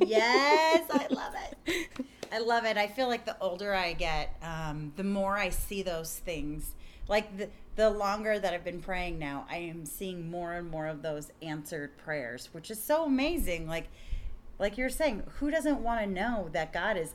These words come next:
Speaker 1: answering your prayers? And it's really cool to see God answer your prayers when you're praying for other people and you see stuff happening in their lives and you're like, "Whoa, that is so, it's so amazing." It's so cool.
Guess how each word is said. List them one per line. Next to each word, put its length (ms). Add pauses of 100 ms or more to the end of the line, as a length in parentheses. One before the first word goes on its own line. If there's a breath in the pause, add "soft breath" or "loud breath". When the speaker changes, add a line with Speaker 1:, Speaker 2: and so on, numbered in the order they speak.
(140)
Speaker 1:
answering 540
your 160
prayers? 440 (380 loud breath)
And 160
it's 160 (180)
really 300
cool 280
to 100
see 180
God 240
answer 300
your 160
prayers 440
when 160
you're 80
praying 320
for 160
other 200
people 500 (300 soft breath)
and 160
you 100
see 280
stuff 280
happening 460
in 100
their 180
lives 400
and 80
you're 80
like, 300 (680)
"Whoa, 380 (360)
that 200
is 140
so, 540
it's 360
so 240
amazing." 640
It's 220
so 240
cool. 300